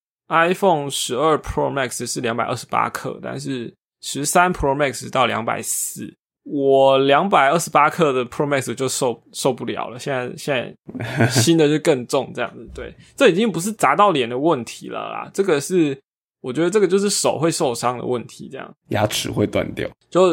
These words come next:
Speaker 1: 如果是开发者的话，你，你最好是要买一个手机架把它立着，要不然你要一直从桌上拿起来，就是会，手会受伤。<laughs> 对。
Speaker 2: 也是。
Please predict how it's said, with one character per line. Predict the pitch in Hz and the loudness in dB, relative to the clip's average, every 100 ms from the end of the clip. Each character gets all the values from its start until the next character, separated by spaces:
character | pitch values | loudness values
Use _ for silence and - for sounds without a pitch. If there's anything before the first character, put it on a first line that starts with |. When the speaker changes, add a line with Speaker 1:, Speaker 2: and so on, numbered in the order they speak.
| - | 4
Speaker 1:
如 | 180 | 4
果 | 233 175 | 4 4
是 | 226 | 2
开 | 196 190 | 0 4
发 | 190 196 | 4 4
者 | 160 120 | 4 2
的 | 120 127 | 0 4
话， | 170 139 123 | 6 6 4
你， | 123 117 - _ _ | 0 -10 -14 _ _
你 | 131 120 - - | -10 -10 -16 2
最 | 190 | 4
好 | 135 117 | 4 2
是 | 160 | 2
要 | 139 | 2
买 | 110 | 0
一 | 107 | -4
个 | 120 | -6
手 | 110 | -6
机 | 104 123 | -8 -4
架 | 139 113 | 2 2
把 | 104 | 2
它 | 117 | -2
立 | 131 113 | -4 -8
着， | - - | -14 -2
要 | 165 196 | 0 2
不 | 190 | 4
然 | 127 120 120 | 2 0 -4
你 | |
要 | 127 151 | -2 -2
一 | 160 | -4
直 | 143 | -8
从 | 120 120 | -8 -8
桌 | 117 135 | -4 0
上 | 151 120 | 0 0
拿 | 107 | -4
起 | 113 - | -4 -8
来， | 101 | -10
就 | 131 | -10
是 | 123 131 | -8 -4
会， | 135 123 - _ _ | -4 -4 -8 _ _
手 | - | -10
会 | 120 | -8
受 | 131 123 | -4 -4
伤。 | - 113 123 - 170 - 165 247 - - 214 214 | -4 -12 -14 -2 -2 0 -2 0 -2 -2 -6 -6
<laughs> | - 131 - 123 - - - - | 0 0 2 -2 -2 -6 -4 -4
对。 | 107 - - _ _ _ _ _ _ _ | -8 -10 -16 _ _ _ _ _ _ _
Speaker 2:
也 | 113 | -10
是。 | - 110 | -4 -2